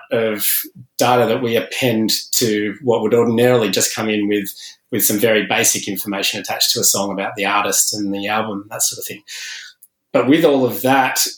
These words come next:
then we can go to work and create the actual order of the songs in these playlists, knowing that they are gonna be relaxing or energizing for a start, but then also having a think about, like a D J might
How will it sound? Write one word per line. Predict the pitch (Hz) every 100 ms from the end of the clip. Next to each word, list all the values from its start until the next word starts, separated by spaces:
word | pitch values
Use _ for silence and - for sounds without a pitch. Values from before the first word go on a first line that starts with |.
| _ _
then | 127 123 139 135
we | 135
can | 123 123 110
go | 120
to | 113
work | 107 117 117 113 - - - _ _
and | 117 113 104
create | - 127 123 123 123 -
the | 113
actual | 107 - 117 104 -
order | 127 151 170 127
of | 110 -
the | 101
songs | - 104 104 110 139 -
in | 127
these | 107 104 -
playlists, | 110 107 117 120 - 156
knowing | 127 143 143 135
that | 123 113 - - -
they | 117 110
are |
gonna | 117 110 107 95 127
be | 120
relaxing | 110 110 101 104 117 107
or | 104
energizing | 110 101 104 98 95 104 139 - - - -
for | -
a | 101
start, | - 139 101 107 - -
but | 123
then | 135 127
also | 127 135 - 110 107 107 - _ _ _ -
having | - 131 123
a |
think | - 196 208
about, | 101 113 113 110 - - 247 -
like | 123
a | -
D | 101 190
J | 147 107 104
might | 104 104